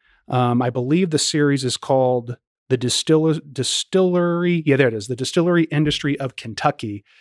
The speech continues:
It was interviews done in the mid eighties, about eighty-four to eighty-six. And he was one of the interviewees, but there's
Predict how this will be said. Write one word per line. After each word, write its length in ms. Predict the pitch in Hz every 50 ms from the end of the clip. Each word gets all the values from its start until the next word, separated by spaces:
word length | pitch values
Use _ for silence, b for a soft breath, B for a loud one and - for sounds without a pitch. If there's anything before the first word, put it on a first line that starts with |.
| b b
It 80 | 139 135
was 140 | 131 120
interviews 540 | - - 156 170 175 165 170 170 165 147 127
done 400 | 110 107 135 139 139 135 127 123
in 100 | 120 120
the 60 | 123
mid 280 | 123 127 131 135 127 - -
eighties, 340 | 127 127 127 117 110 110 107
about 260 | 110 113 117 117 -
eighty-four 440 | 131 127 127 127 - - 139 127 117
to 80 | 120
eighty-six. 720 | 120 123 117 117 104 - - - 131 117 104 - - - - B B B B B B B -
And 340 | 147 139 135 135 135 127
he 200 | 107 - - 170
was 240 | 185 190 180 160 143
one 160 | 143 147 147
of 80 | 156 151
the 80 | 170 -
interviewees, 680 | 160 156 151 139 139 147 143 139 127 107 104 110 117 _
but 100 | 135 123
there's 220 | 147 139 131